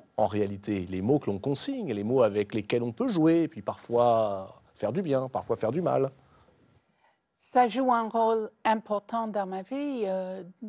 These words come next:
Speaker 2: je tiens un journal intime depuis l'âge de sept ans. Et tous les jours,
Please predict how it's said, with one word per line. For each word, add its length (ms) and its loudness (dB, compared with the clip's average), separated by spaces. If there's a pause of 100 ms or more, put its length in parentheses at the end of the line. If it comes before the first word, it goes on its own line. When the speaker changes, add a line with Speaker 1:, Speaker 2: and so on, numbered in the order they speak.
(400)
Speaker 2:
je 60 2
tiens 480 0
un 40 -4
journal 480 -2
intime 440 -6
depuis 300 -4
l'âge 360 0
de 80 -8
sept 420 -4
ans. 220 -10 (1040)
Et 420 4 (160)
tous 180 0
les 140 4
jours, 300 -2